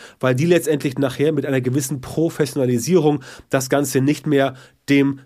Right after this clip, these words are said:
Zufall überlassen. Ja? Und das ist halt genau der Punkt, den ich meine. Das ist halt genau, ähm, die Vorgehensweise, weil die Leute dann entsprechend merken, „Okay, hier geht's ein bisschen weiter nach vorne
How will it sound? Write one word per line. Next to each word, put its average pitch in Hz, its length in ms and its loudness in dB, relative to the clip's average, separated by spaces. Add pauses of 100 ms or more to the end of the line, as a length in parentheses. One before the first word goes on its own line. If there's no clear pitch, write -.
Zufall 139 400 -2
überlassen. 98 560 -8 (180)
Ja? 160 240 -2 (240)
Und 131 160 -2
das 190 140 2
ist 233 140 -2
halt 202 160 2
genau 170 220 4
der 143 120 4
Punkt, 196 400 0 (220)
den 147 120 4
ich 135 140 0
meine. 180 480 2 (180)
Das 135 160 -2
ist 156 160 -4
halt 151 180 0
genau, 147 560 2
ähm, 135 300 -2
die 135 100 -4
Vorgehensweise, 156 840 0 (280)
weil 151 200 4
die 160 60 2
Leute 143 260 2
dann 139 100 0
entsprechend 127 420 -4
merken, 143 320 -2
„Okay, 180 440 0 (160)
hier 180 220 2
geht's 160 380 0
ein 131 100 -8
bisschen 135 300 -2
weiter 135 240 0
nach 117 140 -2
vorne 165 380 0